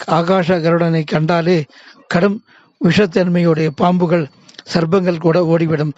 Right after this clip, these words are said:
என்று நம் சித்தர் கூறியுள்ளார். ஆகவே,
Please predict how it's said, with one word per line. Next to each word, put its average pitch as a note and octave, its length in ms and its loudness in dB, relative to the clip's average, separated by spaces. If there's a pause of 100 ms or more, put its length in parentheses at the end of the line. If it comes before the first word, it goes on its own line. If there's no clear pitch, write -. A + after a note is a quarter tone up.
(200)
என்று F#3+ 380 2 (200)
நம் F3+ 140 2
சித்தர் F3 460 0 (480)
கூறியுள்ளார். D#3+ 480 0
ஆகவே, E3 420 2